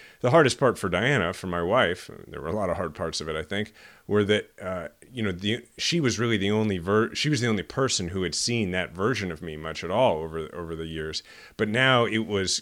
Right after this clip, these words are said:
getting worse, and it was getting worse faster, and so it was bleeding out, uh, you know, outside of my house, uh, and, and it was affecting the way I was behaving elsewhere as well. Um,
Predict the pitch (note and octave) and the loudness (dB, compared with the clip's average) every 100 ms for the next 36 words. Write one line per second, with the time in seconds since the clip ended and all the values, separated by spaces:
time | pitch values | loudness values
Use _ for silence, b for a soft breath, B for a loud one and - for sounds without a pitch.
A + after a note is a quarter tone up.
0 | - B2 G#2+ F#2+ A2+ G#2+ - F#2 E2+ G#2 | -2 0 0 2 4 4 2 -4 -4 -2
1 | F#2+ F#2 E2+ - G#2+ G#2+ - F2+ E2 - | -2 -2 -4 0 2 2 0 -4 -2 -4
2 | D2 E2 E2 F#2+ G#2+ G2+ F#2+ F#2+ F#2 - | -6 -8 -6 -2 0 0 0 0 -2 -4
3 | B B B B B - F#2 E2+ - F#2 | B B B B B -8 -6 -6 -8 -8
4 | E2 - F#2+ - C3+ A#2+ F2 E2+ - D2+ | -6 -2 0 4 4 4 2 -6 -8 -8
5 | - - - F2 E2+ F#2 F2+ - F#2 F2 | -6 -6 -4 -6 -4 -6 -6 -6 -6 -4
6 | F2 F2+ - G2+ G2+ F2+ E2+ F2+ F2 E2+ | -6 -4 -2 -2 -2 -4 -2 -2 0 -2
7 | E2+ - D#2+ F2+ E2+ E2 D#2 - G#2 B2 | -4 -6 -4 -4 -4 -6 -8 -14 -2 0
8 | C3 - F2+ D#2+ D#2+ F#2+ B2+ G#2 E2+ B | 0 0 -2 0 -4 0 4 4 2 B
9 | B B B G2 F#2 F2 E2+ | B B B -2 -2 -2 -6